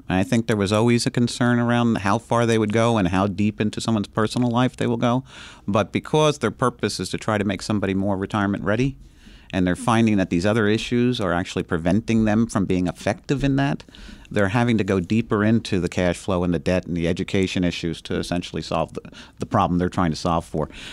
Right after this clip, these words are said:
Um, they're also, you know, they're ul-, they're the ultimate fiduciary. They're ultimately responsible for, you know, the well-being of their employees. Um, and I think more, the more progressive companies are recognizing that we do have to go deeper, and retirement and investment, um,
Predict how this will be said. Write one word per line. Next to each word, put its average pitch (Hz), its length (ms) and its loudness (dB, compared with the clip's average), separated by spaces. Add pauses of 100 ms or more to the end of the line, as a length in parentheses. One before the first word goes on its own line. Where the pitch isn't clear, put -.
(140)
Um, 101 300 2
they're 160 180 2
also, 139 380 2
you 113 120 -2
know, 117 160 0
they're - 220 -2
ul-, 143 120 0
they're 135 200 0
the 123 140 4
ultimate 123 320 0
fiduciary. 98 500 0
They're 87 260 0
ultimately 95 440 0
responsible 90 720 -2
for, 87 380 -2 (220)
you 110 100 2
know, 90 120 4
the 90 80 0
well-being 92 480 2
of 87 100 0
their 87 140 0
employees. 85 640 -2 (280)
Um, 90 200 2
and 87 100 2
I - 20 0
think 95 200 -2
more, 98 420 2
the 87 100 -2
more 101 160 2
progressive 95 480 -2
companies 90 480 0
are 87 120 0
recognizing 80 720 -2
that 82 240 -2
we 90 140 -2
do 95 280 0
have 82 220 -2
to - 60 -6
go 69 140 -2
deeper, 78 400 -4
and 80 200 -4
retirement 80 520 -2
and 80 80 -4
investment, 76 600 -6 (400)
um, 76 420 -2